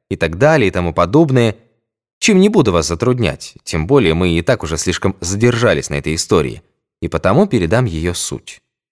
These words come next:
Всё дело оказалось в норвежском писателе Кнуте Гамсуне.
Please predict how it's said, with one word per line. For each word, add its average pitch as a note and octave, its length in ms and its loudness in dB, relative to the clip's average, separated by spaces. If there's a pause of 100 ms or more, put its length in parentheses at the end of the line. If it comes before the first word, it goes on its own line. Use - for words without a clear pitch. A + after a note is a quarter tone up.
(180)
Всё - 240 4
дело F#3 280 4
оказалось D3+ 560 2
в G#2 100 -8
норвежском C#3 600 2
писателе D#3 500 2
Кнуте D#3+ 320 2
Гамсуне. C#3+ 680 0